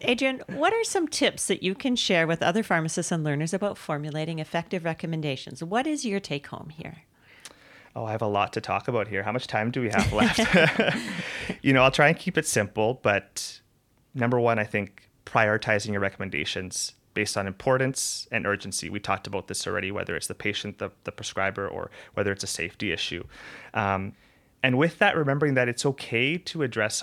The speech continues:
Speaker 2: only a handful of issues at a time. And I think with complex patients, it's often important to just stick to a single int-, intervention or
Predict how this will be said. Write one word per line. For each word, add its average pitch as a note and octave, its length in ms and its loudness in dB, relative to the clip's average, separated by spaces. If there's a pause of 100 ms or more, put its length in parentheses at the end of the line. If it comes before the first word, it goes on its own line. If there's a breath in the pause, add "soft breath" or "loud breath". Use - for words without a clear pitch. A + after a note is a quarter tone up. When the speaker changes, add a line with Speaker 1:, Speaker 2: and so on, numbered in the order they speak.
Speaker 2:
only A2 280 0
a G2+ 60 2
handful G2+ 680 -2
of F#2+ 140 -4
issues G2 300 -4
at F#2 80 -6
a F#2 60 -6
time. - 360 -10 (400 loud breath)
And A2+ 100 4
I A2 40 4
think B2+ 200 2
with - 160 0
complex - 480 -6
patients, - 720 -8 (220 soft breath)
it's - 300 -4
often A#2+ 480 0
important G#2+ 420 -2
to - 80 -14
just - 200 -2
stick - 400 -6
to G2+ 260 0 (400 loud breath)
a A2+ 80 -4
single A#2+ 460 2
int-, G#2+ 300 0
intervention F#2+ 720 -2
or F#2 440 -2